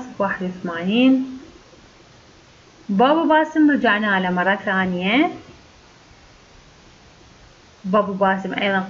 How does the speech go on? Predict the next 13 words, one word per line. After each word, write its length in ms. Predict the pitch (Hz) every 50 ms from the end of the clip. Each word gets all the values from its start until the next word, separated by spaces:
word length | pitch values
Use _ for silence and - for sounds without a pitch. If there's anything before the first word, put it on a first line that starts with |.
| - -
قرأتها 460 | 185 185 185 190 190 - 185 175 190
لكم، 480 | 196 190 - - 233 226 233 240 240
ترجمتها 680 | 233 233 214 190 180 - 180 175 185 180 - - - 208
لكم، 420 | 214 - - - 247 247 240 233
وأكو 240 | 214 190 190 - 185
أسئلة 440 | 185 196 190 - - 190 208 220 220
عليها. 680 | - - 165 170 175 165 160 160 160 175 175 190 240 285 302 285 - - - - - - - - - - - - - - _ - - - -
الوحدة 340 | 233 247 262 247 220 214 233
الثامنة 500 | 233 - - 220 208 202 208 208 208 196
أيضًا 200 | 220 214 196 208
أنا 340 | 196 196 190 190 190 190 190 185
قارية 580 | - 185 185 180 180 180 185 190 208 233 262 277
ومترجمة. 1000 | 262 214 190 190 190 202 196 196 185 180 190 180 175 175 170 175 196 240 277